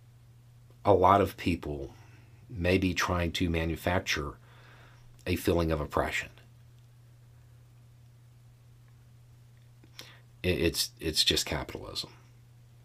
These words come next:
It's just capitalism. And capitalism does have a, a habit of making art less impactful.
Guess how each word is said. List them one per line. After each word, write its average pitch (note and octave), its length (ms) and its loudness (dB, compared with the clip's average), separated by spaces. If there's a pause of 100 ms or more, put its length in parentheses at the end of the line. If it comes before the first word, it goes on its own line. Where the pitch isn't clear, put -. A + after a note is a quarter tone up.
(1000)
It's - 200 2
just - 220 0
capitalism. - 600 -4 (260)
And E2+ 200 -2
capitalism F2 600 0
does F2 260 4
have F2 180 2
a, E2 240 0 (2250)
a G#2 140 10
habit F2 580 4 (600)
of F#2 480 2 (960)
making F#2+ 560 4 (180)
art G2 440 6 (500)
less F2 680 0 (160)
impactful. - 680 -4